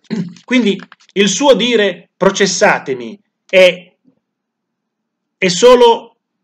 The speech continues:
una mossa elettorale anche la sua, o realmente, o sa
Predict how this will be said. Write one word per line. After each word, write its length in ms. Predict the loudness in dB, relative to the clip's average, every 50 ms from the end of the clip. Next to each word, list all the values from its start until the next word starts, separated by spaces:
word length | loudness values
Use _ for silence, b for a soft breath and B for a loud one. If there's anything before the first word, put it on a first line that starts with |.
| _ _ -6
una 160 | -4 -2 0
mossa 300 | 0 0 -2 -2 -2 -2
elettorale 420 | -2 -2 -2 -2 -2 0 2 0
anche 220 | 0 -2 -2 -4 -4
la 80 | -4
sua, 480 | -4 -6 -6 -4 0 0 0 0 0 -2
o 80 | -2 0
realmente, 1120 | 0 2 0 0 0 0 -2 -2 -2 -2 -2 -4 -2 0 0 0 0 -4 -8 -16 -20 _ _ -4
o 140 | -4 -4 -4
sa 480 | -2 -2 0 0 0 -2 -4 -14 _